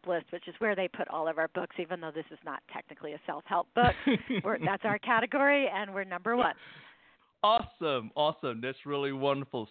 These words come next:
Speaker 2: So before we get going, how is Chicken Soup celebrating the holiday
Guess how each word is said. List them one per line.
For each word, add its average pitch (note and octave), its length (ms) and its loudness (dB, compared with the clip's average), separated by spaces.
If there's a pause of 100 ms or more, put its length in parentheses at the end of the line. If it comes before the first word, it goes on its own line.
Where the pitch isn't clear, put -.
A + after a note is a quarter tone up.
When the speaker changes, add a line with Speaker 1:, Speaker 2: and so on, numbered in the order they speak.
Speaker 2:
So - 60 4 (120)
before C4+ 320 -6
we A3 120 -10
get F#3+ 180 -10 (220)
going, E3+ 520 -4 (180)
how A3 400 -2
is F3+ 120 -6 (120)
Chicken E3+ 360 -10
Soup D#3 100 -8 (120)
celebrating C3 540 -2
the A2+ 80 -6
holiday A2 380 -2